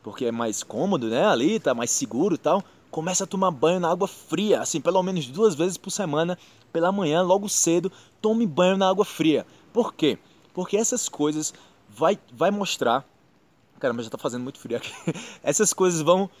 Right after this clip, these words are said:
vão mostrar a vocês que tudo pode mudar, entendeu? Ou seja,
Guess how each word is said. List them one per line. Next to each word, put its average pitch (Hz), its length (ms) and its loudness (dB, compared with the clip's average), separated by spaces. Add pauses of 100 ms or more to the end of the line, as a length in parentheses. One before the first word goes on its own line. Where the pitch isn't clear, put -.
(320)
vão 135 120 -2
mostrar 180 360 2
a - 20 4
vocês 139 580 -4 (400)
que 160 320 0 (560)
tudo 240 420 -2 (200)
pode 165 400 0
mudar, 131 460 0
entendeu? 110 300 0
Ou 175 80 2
seja, 117 460 0